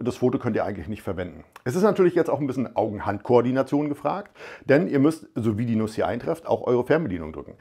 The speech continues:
Das habt ihr aber nach ein paar Probeschüssen, habt ihr das mit Sicherheit schnell raus. Okay, wir versuchen jetzt erstmal unser erstes Foto. Und ihr seht, auch hier habe ich das Glas getroffen, aber das Foto an sich ist schon geil. Das heißt,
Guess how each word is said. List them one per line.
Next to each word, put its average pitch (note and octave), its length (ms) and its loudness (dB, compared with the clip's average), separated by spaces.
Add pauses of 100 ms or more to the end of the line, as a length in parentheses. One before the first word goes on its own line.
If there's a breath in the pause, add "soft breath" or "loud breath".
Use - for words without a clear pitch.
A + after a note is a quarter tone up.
(220 loud breath)
Das B2 100 2
habt F#3 140 8
ihr F3 80 10
aber D3 100 8
nach D3 140 4
ein D3 80 0
paar C3 180 6
Probeschüssen, C#3+ 600 2
habt - 180 -2
ihr B2+ 60 2
das A2+ 140 -2
mit A2 180 -2
Sicherheit G#2 420 -2
schnell F2 240 -6
raus. - 380 -8 (420 loud breath)
Okay, A#2+ 240 6
wir A#2 80 4
versuchen E3 300 4
jetzt E3+ 140 4
erstmal - 260 0
unser A2 200 2
erstes - 280 0
Foto. G#3+ 400 4 (3000 soft breath)
Und D#3+ 160 6
ihr D#3 60 12
seht, E3+ 180 10
auch - 160 -2
hier E3 100 8
habe E3 120 8
ich E3 60 -2
das - 140 -2
Glas A#2 320 4
getroffen, G3+ 480 -4 (320 loud breath)
aber D#3 160 4
das - 120 -2
Foto F#3+ 260 4
an D#3 100 -2
sich - 220 -6 (100)
ist - 140 -8
schon G3 260 -2 (100)
geil. B2+ 300 6 (1800 soft breath)
Das B2 120 0
heißt, D#3+ 300 4